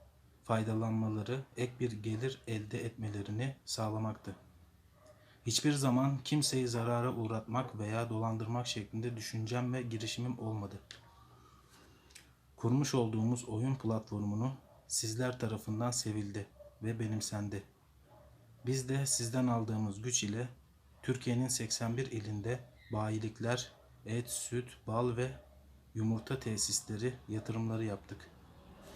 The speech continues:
Ancak gelinen son süreçte şirketin çok fazla büyümesi, etrafımdaki kötü niyetli insanların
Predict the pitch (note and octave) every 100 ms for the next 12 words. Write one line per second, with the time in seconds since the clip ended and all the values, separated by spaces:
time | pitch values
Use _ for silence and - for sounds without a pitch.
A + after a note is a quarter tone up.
0 | - - - A#2+ C3+ C3+ C3+ - A#2+ A#2+
1 | B2 - B2+ A#2+ A2 G2+ - C3+ C#3 -
2 | - - - A2+ A#2 B2 B2 - C3 B2
3 | A#2 A2 A#2+ C3 - - - A2+ A2 G#2+
4 | G2+ - B2+ C3+ - - - - - A2
5 | - A2+ - A#2+ A#2 A#2+ A#2+ A2 G#2+ C3
6 | A#2 - G#2+ C3+ - - - - - A2+
7 | - A2+ G#2+ G#2+ G#2+ C3+